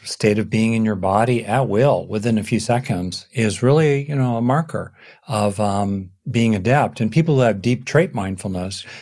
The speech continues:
can just really quickly drop in. And one of the major research markers of depth of practice is how rapidly respiration slows.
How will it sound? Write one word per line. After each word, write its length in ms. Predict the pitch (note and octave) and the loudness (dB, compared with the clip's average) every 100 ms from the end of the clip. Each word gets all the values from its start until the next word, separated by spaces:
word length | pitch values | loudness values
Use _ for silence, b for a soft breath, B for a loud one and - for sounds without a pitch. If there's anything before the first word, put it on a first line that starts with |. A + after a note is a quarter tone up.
| - | -2
can 160 | C#3 | 2
just 760 | C3 B2 - - - - - - _ - | 2 2 -2 -12 -10 -8 -8 -12 _ -2
really 220 | C#3+ F3 | 2 2
quickly 340 | C3+ D3 C3+ A2+ | 2 0 0 0
drop 340 | A2 G#2 - | 2 0 2
in. 240 | D3+ G#2 | 0 0
And 300 | F#2 A2 A#2+ A#2+ | -4 -6 -2 2
one 140 | C3 | 4
of 60 | A#2+ | 4
the 240 | A2 G2 B B - | 4 2 B B 2
major 440 | C3+ C3 A#2+ F#2+ - B2 | 2 4 2 0 -4 0
research 420 | E3 D#3 B2+ - | 2 2 0 -2
markers 500 | F#2+ - G#2+ G2+ - B B - | -6 -6 -8 -8 -14 B B -2
of 180 | A2+ G2+ | 0 2
depth 240 | A2+ A2 A2 | 2 2 0
of 120 | - | 2
practice 580 | C3+ C#3+ C3+ A2+ G#2 - | 2 2 0 -2 -2 -8
is 220 | B2+ G2+ | -6 0
how 140 | B2 | 2
rapidly 500 | G#2 G#2+ A2 C3 G#2+ | 4 2 0 -2 -2
respiration 720 | G2 G2+ - G2+ F#2+ G2 - | -2 -2 -4 -4 -4 -6 -8
slows. 480 | - A2 A2 G#2 - | -6 -4 -4 -4 -12